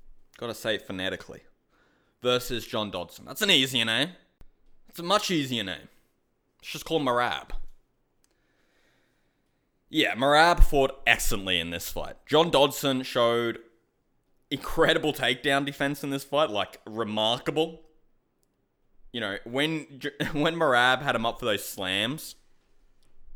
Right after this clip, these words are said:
it was like, "How are you even getting out of this? How are you doing this?" He's such, he's like a slippery little snake.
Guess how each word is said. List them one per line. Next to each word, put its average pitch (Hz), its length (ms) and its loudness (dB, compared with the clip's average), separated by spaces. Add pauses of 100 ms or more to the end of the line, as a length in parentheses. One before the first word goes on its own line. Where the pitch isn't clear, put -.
(240)
it 117 60 -8
was 110 220 -8
like, 101 180 -8
"How 151 220 -10
are 247 60 -8
you 262 180 -8
even 220 220 -10
getting 160 280 -6
out 165 200 -4
of 214 100 0
this? 110 540 -6 (2000)
How - 180 -10
are 254 60 -6
you 262 140 -2
doing 202 440 -2
this?" 87 460 -10 (640)
He's 165 240 -10
such, 220 320 -12
he's 185 160 -10
like 233 140 -14
a 240 80 -10
slippery 202 640 -2
little 170 220 0
snake. 131 800 -6